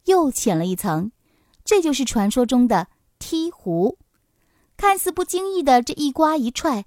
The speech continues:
其实很有讲究，尤其是踹壶这个动作，要知道小吏们会为了这一踹苦练很久，而且开踹之前一定要穿上最好的厚底官靴，这叫武装到脚趾头。在畅销书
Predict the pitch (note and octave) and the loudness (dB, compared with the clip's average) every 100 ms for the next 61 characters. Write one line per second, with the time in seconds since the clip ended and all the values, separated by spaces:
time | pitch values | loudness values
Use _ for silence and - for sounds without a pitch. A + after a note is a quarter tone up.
0 | _ - C4 B3+ C4+ A3+ C#4+ C#4+ A#3 A3+ | _ -2 -2 0 -2 0 2 2 2 0
1 | D3+ D3 E3+ D#3 _ _ _ _ - C#4 | -2 -2 -2 -4 _ _ _ _ 0 2
2 | F4+ - D4 E4 - G4+ D4 G3 G3+ A3+ | 2 0 -2 -2 -2 -2 0 0 0 0
3 | G3+ A3+ F#3 F#3 D3+ _ _ - C4+ A3+ | 2 0 2 0 -2 _ _ -2 0 2
4 | B3 A#3+ G#3+ G3 _ _ - C#4+ A#3 C#4 | 2 4 4 2 _ _ 2 4 6 4
5 | D#4+ C4+ B3+ D#4 D4+ D#4+ B3 D4+ B3 B3 | 4 4 2 0 0 0 0 0 -2 -2
6 | - D4 B3 - G#3+ G#3 A#3+ A3+ G3+ D4 | -4 -4 -6 -4 0 2 0 0 0 0
7 | - D#3+ - _ _ _ - C#4 D4+ - | 2 0 -2 _ _ _ -2 0 0 0
8 | B3+ - B3 - A3+ A#3 A3+ G3 F3 A3 | -2 -2 -4 -2 -4 -4 -2 -2 0 -2
9 | _ _ - C4+ E4 F4 D4+ C#4 D#4 D#4+ | _ _ -6 -4 -2 0 0 0 0 2
10 | C#4+ B3+ - F#4+ C#4+ F3 C#3 F3 C#4+ G3+ | 2 2 0 -2 0 -4 -4 -2 -2 -2
11 | A3+ B3 C4+ C#4 D#4+ E4+ _ _ _ _ | -2 2 2 2 0 -2 _ _ _ _
12 | - D#4 A#3 - F#3+ - - G3+ F#3 F3 | -4 -2 2 4 2 -2 -4 2 2 2
13 | A3+ A#3 G#3 G3 F3+ A#3 F#3 C3 E3 E3 | 0 2 0 2 0 0 -2 -4 -4 -4
14 | - _ _ _ _ _ _ _ _ _ | -6 _ _ _ _ _ _ _ _ _
15 | - F#4 - F4+ D#4+ F4 E4+ F4 | 0 2 2 0 2 2 4 2